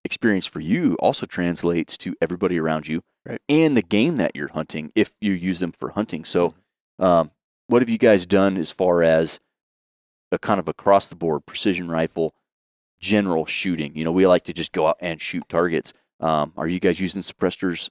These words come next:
Speaker 1: the majority of the time? Are you shooting with your family? What's going on there?
Speaker 3: Uh, hunting-wise, I, I've shot a handful of animals, suppressed, and, and that's really about all I've done. I don't think I've ever used one in a precision rifle match,
Speaker 1: Mm-hmm.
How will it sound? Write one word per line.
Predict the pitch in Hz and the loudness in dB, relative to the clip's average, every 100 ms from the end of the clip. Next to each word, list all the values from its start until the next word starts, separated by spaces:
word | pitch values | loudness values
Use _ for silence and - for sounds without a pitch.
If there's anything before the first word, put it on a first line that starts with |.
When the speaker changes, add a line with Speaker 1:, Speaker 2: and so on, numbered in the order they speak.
| _ | _
Speaker 1:
the | 82 | -12
majority | 80 90 90 98 | -6 -2 0 0
of | 90 | -2
the | 85 | -4
time? | - 98 117 107 _ - | -2 -2 -2 -6 _ -10
Are | |
you | - | -6
shooting | 110 - | -6 -6
with | 85 | -8
your | - | -4
family? | - 113 117 113 104 | 0 0 0 -2 0
What's | 95 - | -2 -2
going | 95 87 | -4 -4
on | 82 | -6
there? | 78 78 - _ _ _ _ _ _ _ | -8 -10 -14 _ _ _ _ _ _ _
Speaker 3:
Uh, | - - _ 123 | -16 -16 _ -2
hunting-wise, | 135 165 120 98 95 90 92 | 0 2 2 2 2 2 2
I, | 87 85 - - | 0 -2 -6 -6
I've | 95 107 101 _ _ _ | 0 0 0 _ _ _
shot | - 92 | -2 0
a | 85 | 0
handful | 90 92 - 90 | -4 -4 -4 -4
of | 85 | -4
animals, | 87 87 87 87 87 | -6 -8 -8 -8 -8
suppressed, | - - - 90 - - | -8 -8 0 2 2 -6
and, | 90 87 | -10 -10
and | 90 90 | -8 -2
that's | 92 - - | -2 -2 0
really | 95 90 | 2 2
about | 85 85 87 | 0 0 0
all | 92 85 | 0 -2
I've | 82 | -2
done. | 87 87 | -4 0
I | |
don't | 120 127 | -2 0
think | 120 | 2
I've | 95 87 | 2 4
ever | 92 92 | 2 0
used | 90 87 | -4 -4
one | 87 85 | -6 -6
in | 85 | -8
a | 80 | -10
precision | - 85 92 82 82 | -14 -8 -6 -6 -6
rifle | 80 80 - | -6 -6 -8
match, | 82 85 - - | -8 -6 -8 -10
Speaker 1:
Mm-hmm. | - 92 | -10 -10